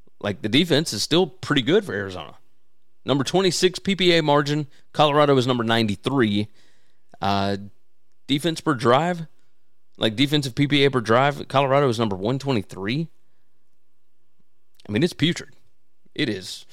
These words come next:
it is rough. Uh, but, man, that is, it just, just absolutely crazy stuff. Uh, success rate for Arizona, number five in the country. I mean, that's,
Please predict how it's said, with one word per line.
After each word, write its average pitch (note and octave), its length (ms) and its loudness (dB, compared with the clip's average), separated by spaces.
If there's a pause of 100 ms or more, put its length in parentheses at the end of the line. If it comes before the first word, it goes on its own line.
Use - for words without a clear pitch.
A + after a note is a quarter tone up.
(260)
it D3 140 -4
is G2 160 -2
rough. G#2 520 -4 (460)
Uh, F#2+ 280 -4
but, F2+ 120 -10
man, C3 320 -4 (1080)
that A#2+ 140 -2
is, G2 160 -6
it G#2+ 180 -6
just, B2 360 -12
just C#3+ 220 -8
absolutely B2+ 500 -2
crazy G2+ 280 0
stuff. - 360 -10 (420)
Uh, G2+ 260 0
success D3 460 0
rate C3+ 240 6
for B2 180 4
Arizona, A2+ 460 4 (640)
number G#2+ 220 0
five A#2+ 380 4
in G#2 60 2
the G2+ 60 -2
country. G#2+ 420 0 (280)
I - 40 -14
mean, G2 120 -4
that's, A2+ 320 -4